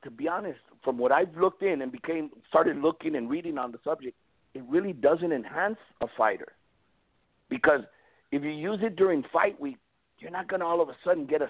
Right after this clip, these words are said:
stamina that you didn't get throughout training. You're gonna get training. You're gonna get the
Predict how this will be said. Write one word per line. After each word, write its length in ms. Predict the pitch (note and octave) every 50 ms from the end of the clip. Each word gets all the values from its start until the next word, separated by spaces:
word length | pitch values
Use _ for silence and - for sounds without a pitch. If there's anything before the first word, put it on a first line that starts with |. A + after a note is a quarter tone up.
| - -
stamina 460 | _ - E3 F3+ F#3 E3 D3 C3 B2 A#2+
that 220 | B2 B2 A#2+ -
you 100 | C#3+ -
didn't 240 | - F#3+ C#3 A#2+ A#2
get 240 | D#3+ E3 E3 - _ _
throughout 280 | - B2+ C3+ C#3 C3+ -
training. 460 | - - F3 G#3+ A3+ F3+ B2+ G2+ - - _ _
You're 120 | E3 A#3+
gonna 160 | C#4 G4 A4
get 200 | D#4+ F#3 D3+ -
training. 320 | - - E3+ G3 G3+ F3+ -
You're 120 | D3+ E3+ -
gonna 140 | A3 A3
get 140 | G3+ F3+ -
the 100 | - -